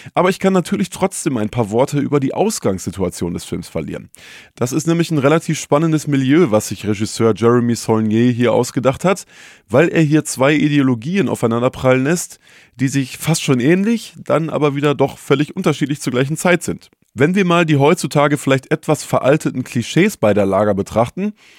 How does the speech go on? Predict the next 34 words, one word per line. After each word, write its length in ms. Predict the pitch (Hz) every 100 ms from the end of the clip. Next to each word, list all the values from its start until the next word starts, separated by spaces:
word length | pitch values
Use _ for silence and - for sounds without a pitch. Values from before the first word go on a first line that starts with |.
| - - -
dann 160 | 143 160
sind 200 | 160 135
Anhänger 440 | 151 175 151 147
beider 340 | 113 143 165
Ideologien 840 | 143 139 143 135 110 117 165 175 160
nämlich 360 | 120 127 139 123
mit 120 | 123
geschorenen 560 | 120 - 135 139 120 101
Köpfen 420 | 143 - 165 143
und 140 | 113
Springerstiefeln 680 | - 170 190 127 - 104 107
rumgelaufen, 640 | 101 117 123 139 170 202 208 - - - _ _ -
haben 220 | 131 160
sich 160 | 143 143
Musik 300 | 123 156 98
angehört, 440 | 127 147 139 135
bei 100 | 123
der 160 | 117 123
viel 280 | - 165
geschrien 520 | 156 - - 151 185 139
wird 300 | 143 143 -
und 240 | 98 98
die 180 | 104 101
Otto-Normalverbraucher 920 | 104 104 98 107 - 123 104 104 107
eher 160 | 107 92
als 180 | 90
Krach 320 | - - 147 165
erachten 400 | 127 127 - 107
würden. 280 | 113 113 123 - - -
Und 180 | 139 127
beide 300 | 139 160 185
hingen 320 | 151 156 151
Subkulturen 720 | 127 185 - 160 - 120 127
nach, 320 | 117 131 156